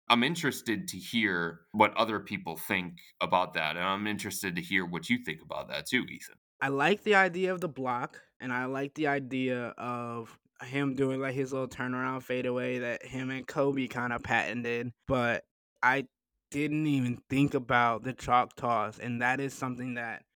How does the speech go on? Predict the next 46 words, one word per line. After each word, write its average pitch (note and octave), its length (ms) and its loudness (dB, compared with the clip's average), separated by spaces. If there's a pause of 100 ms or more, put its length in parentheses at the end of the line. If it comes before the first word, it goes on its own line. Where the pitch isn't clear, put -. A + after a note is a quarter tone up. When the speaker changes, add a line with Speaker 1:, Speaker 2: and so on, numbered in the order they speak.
(120)
Speaker 2:
I B2+ 140 0
feel C3 220 -2
like C3 200 0
could C#3+ 220 0
be D3 80 -4
universal. C3+ 520 2
Like, A#2+ 160 2
we, C3+ 400 4
you A#2 180 2
didn't D3+ 180 8
really C3 180 6
get C3+ 140 4
into C#3+ 340 4 (160)
if C#3+ 180 0
it C#3+ 120 6
was B2 160 -2
a B2 40 -10
possibility C3 500 0
for B2+ 160 -6
him B2 140 2
to B2 40 0
get B2 320 -4
Miami B2+ 540 0
and A#2+ 100 -4
Los A#2+ 200 -2
Angeles F3+ 380 2
statues, A#2 520 -2 (460)
but D#3 180 4
he's D#3 300 -4
done C#3+ 340 0
that C3 240 -4
there B2 200 -4
too. E3+ 460 0 (220)
So C3 180 2
if C3 80 0
there D3 140 4
wanted C#3 240 0
to C3 60 -4
be, C3 120 -2
like, A#2 180 0
a A#2 40 -4
universal B2 600 4
statue C#3 520 4
rather A#2+ 300 4
than A#2 140 -4
having A#2 480 0